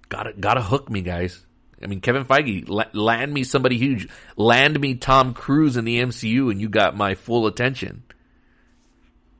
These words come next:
Just saying. But anyways, I've got enough on Eternals and all of that and what's to come with the M C U and where it's going. Let's take a break here, and when we come back, we're gonna talk professional wrestling, folks. Well, professional wrestling a little bit, and then sports entertainment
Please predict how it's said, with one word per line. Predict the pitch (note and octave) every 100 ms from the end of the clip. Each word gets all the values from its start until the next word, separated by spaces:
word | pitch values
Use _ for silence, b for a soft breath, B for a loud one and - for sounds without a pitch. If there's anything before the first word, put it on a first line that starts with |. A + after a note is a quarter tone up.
| _ _ _ - - -
Just | G2 -
saying. | B1+ B1 - _ _ _ b b b b b
But | D#3
anyways, | F3 C3+ A#2
I've | A2+ G2+
got | A2+
enough | A#2 A2+ A#2
on | G#2
Eternals | F#2+ A2+ A2+ A2+ A2+ G#2
and | F#2 F2+ E2+ -
all | - A2 A2+
of | G#2
that | G2+ G2
and | F#2+ F2+
what's | F#2+ F2+
to | -
come | - F#2
with | F2+
the | F2 F2+
M | F2+
C | F#2
U | F2+
and | E2+
where | E2
it's | D#2 -
going. | G#2+ G2+ G2+ G2 F#2 b b b b b b b
Let's | B2+
take | C3 C#3
a |
break | A#2+ A#2 A2
here, | A2+
and | G2+
when | G2
we | A2
come | - G#2
back, | G2+ G2 F#2
we're | F#2
gonna | F#2+
talk | - A2 A2
professional | - - - C#3+ - A2 F2
wrestling, | E2+ G#2+ A#2+ G#2 F2
folks. | E2 C#2+ - -
Well, | A2
professional | G2+ G2+ A#2 A2+ G2+
wrestling | G2+ - F#2
a |
little | F2+
bit, | F2 E2+
and |
then | F#2 F2
sports | - - - G#3+ - -
entertainment | E3 C3 - F3 F#3 B2